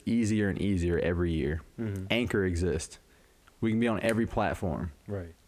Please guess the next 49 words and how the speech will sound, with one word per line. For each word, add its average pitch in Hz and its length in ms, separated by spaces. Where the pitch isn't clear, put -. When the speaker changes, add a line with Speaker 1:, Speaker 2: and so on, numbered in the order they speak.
Speaker 1:
Every, 120 220
everything 139 420
that 117 160
costs 117 360
will 104 100
eventually 104 420
be 87 160
free. 78 420
So, 120 220
like, 101 360
it 107 80
used 120 200
to 117 80
cost 120 500
to 123 60
even 107 360
send 113 360
this 104 160
out, 80 400
and 98 140
Speaker 2:
Yeah. 98 80
Speaker 1:
now 104 100
this 98 180
is 95 120
free. - 340
Pretty 127 160
soon, 127 220
they're 117 80
just 110 100
gonna 120 100
be 104 80
giving 101 400
out 98 200
stuff - 280
like 76 240
this, - 400
Speaker 2:
<laughs> - 40
Yeah. 117 240
Speaker 1:
so - 120
you 113 160
can 110 140
have 104 320
Amazon 107 580
and 92 100
Alexa 98 360
in 95 160
it 90 100
for - 120
free. 85 360